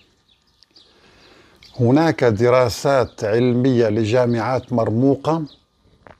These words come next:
تؤكد أن الشذوذ الجنسي، أي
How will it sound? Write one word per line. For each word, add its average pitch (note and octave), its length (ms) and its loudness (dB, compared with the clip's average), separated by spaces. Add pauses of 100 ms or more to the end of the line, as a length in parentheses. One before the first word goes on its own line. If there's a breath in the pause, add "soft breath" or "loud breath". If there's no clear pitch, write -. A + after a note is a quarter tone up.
(480)
تؤكد B2 680 0
أن C#3+ 300 0
الشذوذ A#2+ 760 0
الجنسي، A#2 760 -2 (100)
أي A#2 260 0